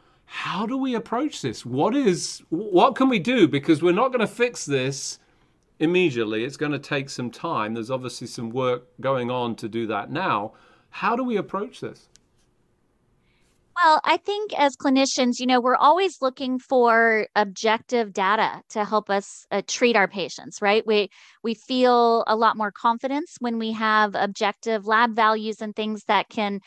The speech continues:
Speaker 2: that can support our decision-making process. But this is a really perfect example of that, you know, o-, old school adage of you, you need to treat the patient, not the number.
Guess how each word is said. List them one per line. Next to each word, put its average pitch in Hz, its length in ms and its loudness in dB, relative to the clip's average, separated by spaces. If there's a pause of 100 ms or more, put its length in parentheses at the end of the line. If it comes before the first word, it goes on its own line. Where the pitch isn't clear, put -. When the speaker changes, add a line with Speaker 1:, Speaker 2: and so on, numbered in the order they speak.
(280)
Speaker 2:
that 208 180 0
can 208 220 -6
support 226 680 -2
our 214 160 2
decision-making 202 760 -8
process. - 580 0 (120)
But 294 380 4 (400)
this 330 180 -4
is 403 140 -2
a 320 80 -2
really 269 580 -4
perfect 262 480 -4
example 208 720 -4
of 190 320 0
that, 190 280 4 (400)
you 220 140 -6
know, 196 300 2
o-, - 240 -2 (100)
old 262 240 2
school 262 260 -2
adage 202 540 -2
of 185 280 -6
you, 262 260 -8 (200)
you 233 140 -6
need 285 180 -2
to 392 120 -6
treat 262 360 -8
the 220 160 -4
patient, - 720 -10
not 202 380 0
the 208 140 -8
number. 160 500 -10